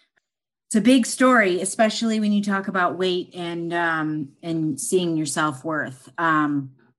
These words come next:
I think I'll, you know, like most kids, I really started, I gained, I guess, got a little chubby like most little girls before I started my, my menstrual cycle, you know, when I was in puberty,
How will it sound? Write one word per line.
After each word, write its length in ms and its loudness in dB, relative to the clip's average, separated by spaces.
I 80 -4
think 240 -2
I'll, 420 -2
you 100 4
know, 240 0
like 300 0
most 340 0
kids, 460 0
I 680 0
really 760 0
started, 560 -2
I 120 -2
gained, 380 0
I 80 -4
guess, 260 -2
got 200 2
a 40 -2
little 280 -4
chubby 400 0
like 220 -2
most 260 -6
little 160 -4
girls 320 0
before 300 -4
I 60 -2
started 340 -4
my, 260 -2
my 400 -2
menstrual 520 -2
cycle, 560 -4
you 140 -4
know, 200 0
when 120 -2
I 120 -2
was 140 -8
in 100 -4
puberty, 680 -6